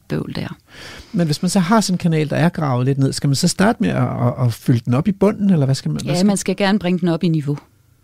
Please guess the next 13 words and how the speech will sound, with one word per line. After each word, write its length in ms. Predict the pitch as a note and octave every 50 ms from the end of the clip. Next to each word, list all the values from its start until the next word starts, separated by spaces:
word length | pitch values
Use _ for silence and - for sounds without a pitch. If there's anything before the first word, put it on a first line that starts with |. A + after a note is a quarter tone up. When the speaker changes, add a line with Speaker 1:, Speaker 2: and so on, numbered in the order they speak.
| _ _ _ _ _
Speaker 1:
Altså 220 | - D#3+ D3+ - D#3+
Speaker 2:
Og 100 | D#3+ D#3+
Speaker 1:
få 60 | F3+
den 120 | F3 G3+
lidt 180 | F3+ F3 G#3 F#3
op 140 | F3+ F3 -
i 20 |
terræn. 500 | F#3+ - - D#3 C#3+ - - - C3 C#3 - _ _ _ _ _ _ - -
Speaker 2:
Og 80 | D3+
hvorfor 220 | D3 F3+ F#3 - F#3
er 40 | E3
det 120 | D#3+ D#3
vigtigt? 300 | D#3 D3+ - - D#3 -